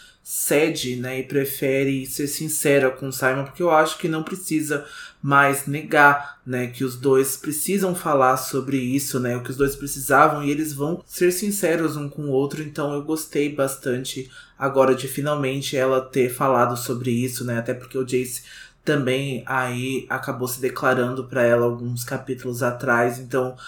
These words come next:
não acho que tenha mais como negar, eu não acho que tem como mudar isso agora, né, depois de três livros, depois de, desses quase três meses.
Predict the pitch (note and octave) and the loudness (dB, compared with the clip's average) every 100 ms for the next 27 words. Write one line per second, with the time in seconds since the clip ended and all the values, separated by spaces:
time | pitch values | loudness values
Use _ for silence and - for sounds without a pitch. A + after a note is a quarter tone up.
0 | - - C3+ C3 C3 - C#3 C#3 C3 B2+ | -20 -6 4 4 4 0 -4 -2 0 -2
1 | B2+ - C#3 C3 C3+ C3+ C#3 B2 C3 B2+ | -2 -4 -6 -4 -6 0 4 6 6 4
2 | B2 B2 - B2+ B2 C#3 C3+ C3+ C#3 C3+ | 0 -2 -4 -10 -10 -10 -8 -8 -2 4
3 | B2 B2 - - - B2+ B2+ C3+ C3 C#3 | 6 4 -4 -18 -6 -4 -2 0 2 4
4 | C3 B2 A#2+ A#2 A#2 B2+ A#2+ B2+ - C3+ | 6 4 2 0 -2 -4 -2 -6 -2 2
5 | C#3 B2+ B2+ B2+ B2 B2 B2 B2+ A#2+ A#2 | 2 0 -4 -4 -4 -4 -2 -4 -6 -2
6 | A#2+ A#2+ C3 - - - B2+ C3 - C3+ | -2 -2 -8 -10 -6 2 2 2 -4 -2
7 | C3+ C3+ A#2+ A#2+ - - | -2 -4 -8 -8 -10 -12